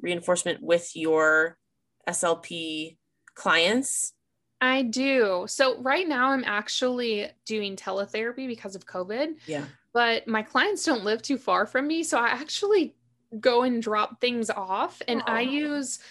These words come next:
Speaker 2: for them, I use the little pencil containers from the dollar store. So it's even on a smaller scale.
Speaker 1: Cute.
Speaker 2: And I use,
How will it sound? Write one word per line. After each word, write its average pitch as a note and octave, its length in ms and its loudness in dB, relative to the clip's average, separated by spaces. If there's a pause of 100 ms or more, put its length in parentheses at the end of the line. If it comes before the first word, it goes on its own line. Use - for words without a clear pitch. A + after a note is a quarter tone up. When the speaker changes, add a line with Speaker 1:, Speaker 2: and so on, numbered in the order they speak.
(220)
Speaker 2:
for C4 200 2
them, A#3+ 440 0
I A#3+ 120 0
use A#3 380 -2
the A#3+ 120 2
little A#3 260 2
pencil A#3 680 -4
containers C#4+ 840 -4
from C#4 460 -4
the B3 120 0
dollar C4 420 2
store. D#4+ 560 -4 (260)
So B3+ 180 0
it's B3+ 140 0
even D#4 260 2
on F#4+ 140 4
a G4 60 4
smaller A3+ 520 0
scale. A#3 680 0
Speaker 1:
Cute. - 120 -18 (280)
Speaker 2:
And B3 340 0
I A#3+ 240 0
use, B3 560 -2